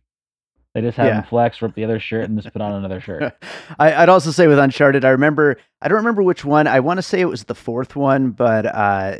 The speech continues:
Speaker 2: y-, you get, like, the character introduction via stealing an artifact from an art collector,
Speaker 1: Mm-hmm.
Speaker 2: which probably happened in maybe The Mummy, I wanna say, as well. But, you know, I just remembered it as being something from the Uncharted games, uh, where that's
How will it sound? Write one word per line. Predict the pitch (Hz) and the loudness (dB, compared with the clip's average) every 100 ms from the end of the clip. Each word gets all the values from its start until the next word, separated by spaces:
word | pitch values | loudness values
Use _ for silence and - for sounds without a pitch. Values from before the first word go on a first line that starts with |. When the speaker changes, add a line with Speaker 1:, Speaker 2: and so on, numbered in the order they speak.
| - | -14
Speaker 2:
y-, | 67 - | -20 -18
you | - 123 | -12 -10
get, | 113 135 - | -4 -4 -4
like, | 117 - | -8 -8
the | |
character | 117 - 120 113 123 | -10 -6 -6 -6 -10
introduction | - 123 - 120 113 - - 131 127 | -6 -6 -6 -6 -6 -6 -6 -4 -4
via | 101 123 120 117 | -4 -4 -2 -2
stealing | - - 120 117 117 | -6 -8 -4 -4 -4
an | 117 | -4
artifact | 107 107 110 127 120 - | -4 -4 -2 -2 -2 -4
from | 110 | -10
an | 101 | -8
art | 110 | -10
collector, | - 120 123 - 131 135 - _ - | -6 -4 -4 -4 -8 -8 -10 _ -4
Speaker 1:
Mm-hmm. | 131 | 2
Speaker 2:
which | 139 107 - _ _ | 2 2 -6 _ _
probably | - 220 254 240 233 | -2 0 -2 -4 -4
happened | 190 196 208 202 190 | -4 -4 -6 -6 -6
in | 165 | -6
maybe | 156 165 170 | -4 -6 -8
The | 139 | -6
Mummy, | 120 104 113 156 208 208 202 | -4 -4 -4 -6 -6 -8 -10
I | 208 | -10
wanna | 226 226 | -8 -8
say, | - 190 190 175 | -8 -6 -6 -4
as | 139 131 | -4 -4
well. | 147 151 165 | -2 0 0
But, | 156 151 143 127 127 | -2 0 2 2 -2
you | 135 | -2
know, | 131 117 113 | -2 -2 -4
I | 131 123 | -4 -4
just | 117 107 | -4 -10
remembered | 117 107 104 107 | -8 -6 -6 -8
it | 107 | -8
as | 98 98 | -10 -12
being | 117 104 | -12 -14
something | - 107 110 101 | -14 -14 -14 -16
from | - 101 | -14 -14
the | 98 | -14
Uncharted | 98 - 98 92 - | -14 -14 -14 -16 -18
games, | 92 95 98 92 - | -18 -16 -18 -18 -16
uh, | 104 98 95 - - - | -14 -12 -12 -16 -16 -6
where | 123 117 | -6 -4
that's | 113 - | -8 -10